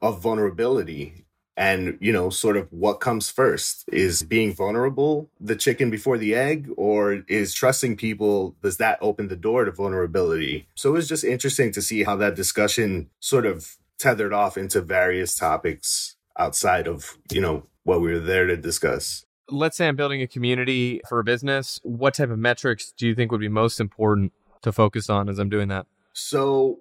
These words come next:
Speaker 1: when you're first starting out, I would say, uh, start small and focus on people who are really invested in the community itself and wanna be there because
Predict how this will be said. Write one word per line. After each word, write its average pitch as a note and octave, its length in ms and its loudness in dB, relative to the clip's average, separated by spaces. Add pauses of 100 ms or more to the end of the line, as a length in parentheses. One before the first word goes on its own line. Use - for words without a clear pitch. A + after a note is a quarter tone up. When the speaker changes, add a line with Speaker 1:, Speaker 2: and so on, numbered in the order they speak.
(140)
Speaker 1:
when C#3 240 4
you're B2+ 80 2
first D3 240 -2
starting C#3 320 0
out, F#2+ 340 0
I G2 80 -2
would G2+ 160 2
say, F#2+ 640 0 (240)
uh, F2 400 0
start C#3 440 2
small G#2 540 0 (280)
and F2 280 0
focus A2+ 400 2
on G2 180 0
people G2 380 -2
who G2 180 0
are E2+ 140 -2
really F#2+ 260 2
invested F2+ 840 0
in G2 200 2
the F2+ 80 0
community F#2 420 0
itself F#2+ 500 0
and D#2+ 360 -2
wanna E2+ 320 0
be F#2 180 -4
there F#2 240 0
because D#2+ 720 -2